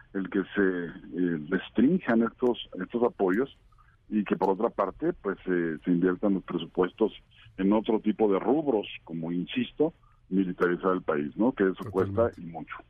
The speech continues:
Speaker 2: Oye, dime algo, eh, una de las críticas, también se politiza, ¿no, Joaquín? Pero una de las críticas que, que yo escucho frecuentemente
Speaker 1: Ujú.
Speaker 2: es que había recursos, pero había recursos para unos consentidos y para cine que era,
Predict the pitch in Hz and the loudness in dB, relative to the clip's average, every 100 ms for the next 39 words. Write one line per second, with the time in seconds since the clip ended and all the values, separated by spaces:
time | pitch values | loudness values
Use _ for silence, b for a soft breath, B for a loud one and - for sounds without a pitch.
0 | _ - B B 170 156 165 143 202 190 | _ -20 B B -2 2 2 0 0 2
1 | 180 175 - 156 147 160 - - 208 247 | 2 2 0 0 0 0 -4 -2 0 0
2 | 117 - 131 131 135 - 143 147 - 165 | -6 -6 -4 -4 -6 -4 -4 -4 -4 0
3 | 185 190 - 113 104 104 101 98 117 113 | 0 -2 -4 -6 -6 -8 -6 -4 -2 -4
4 | 120 135 127 131 113 117 143 170 135 - | -4 0 0 2 2 0 0 0 0 -2
5 | - 127 131 135 127 123 120 104 104 120 | -2 -2 -2 0 -2 0 -2 -2 0 -2
6 | 135 127 131 127 120 107 117 117 117 117 | -2 -2 -2 -2 -4 -2 -2 0 -2 0
7 | 135 139 B B B - 143 120 156 - | -2 -2 B B B 0 2 2 0 -2
8 | - 143 220 214 135 - 180 202 - 127 | -2 -2 -4 -6 -4 -2 -2 -2 -2 0
9 | 139 151 - 147 147 143 117 117 131 131 | 2 0 -2 -4 -4 -2 2 2 2 0
10 | 120 117 147 226 240 220 147 143 135 123 | -4 -2 -4 -2 -2 0 0 0 -2 -4
11 | 135 143 135 139 131 | -4 -6 -4 -2 -2